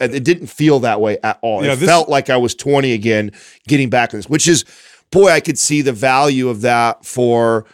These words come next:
Speaker 1: someone who's just, like, really starting. I know we all, because we, we consider ourselves advanced, experienced lifters, we're looking for the ten, fifteen percent gains, but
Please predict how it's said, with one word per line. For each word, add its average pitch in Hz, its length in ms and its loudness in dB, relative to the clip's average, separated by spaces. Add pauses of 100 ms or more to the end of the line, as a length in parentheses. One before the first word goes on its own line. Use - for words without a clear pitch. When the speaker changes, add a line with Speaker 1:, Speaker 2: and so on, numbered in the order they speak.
(240)
Speaker 1:
someone 139 340 0
who's 123 220 -2
just, 113 320 -2
like, 113 180 -2
really 120 300 0
starting. 117 320 -2
I 117 40 -4
know 139 140 0
we 143 300 2
all, 117 580 0
because 113 380 -2
we, 113 240 -8
we 113 180 -6
consider 113 320 -4
ourselves 104 540 -2
advanced, 131 500 -2
experienced 123 880 -2
lifters, 123 680 0 (480)
we're 127 200 0
looking 120 240 -2
for 110 100 -8
the 107 140 -4
ten, 117 380 -4
fifteen 117 360 -4
percent 104 340 -6
gains, 123 400 -2
but 110 300 -2